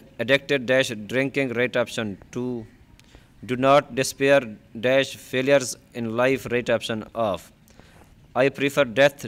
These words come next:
dash di-, dishonor. Right option two. Your views are identical dash mine. Right option with. His term are not acceptable dash my request. Right option two.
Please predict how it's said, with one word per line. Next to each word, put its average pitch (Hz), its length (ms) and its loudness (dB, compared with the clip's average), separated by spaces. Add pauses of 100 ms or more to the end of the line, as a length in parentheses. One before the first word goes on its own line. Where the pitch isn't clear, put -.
(120)
dash 127 260 4
di-, 113 260 -6 (100)
dishonor. 117 560 -4 (200)
Right 117 200 -2
option 107 440 -4 (260)
two. 107 220 -6 (840)
Your 135 320 2
views 139 340 -2 (100)
are 135 280 4 (160)
identical 139 520 0
dash 131 340 2
mine. 117 420 -4
Right 113 200 -2
option 110 520 -4
with. 92 360 -6 (1400)
His 139 320 0
term 143 320 4
are 135 160 4
not 131 360 4 (320)
acceptable 139 640 0
dash 135 300 2
my 123 140 0
request. 117 500 -2
Right 113 320 -2
option 110 400 -4 (140)
two. 127 360 -4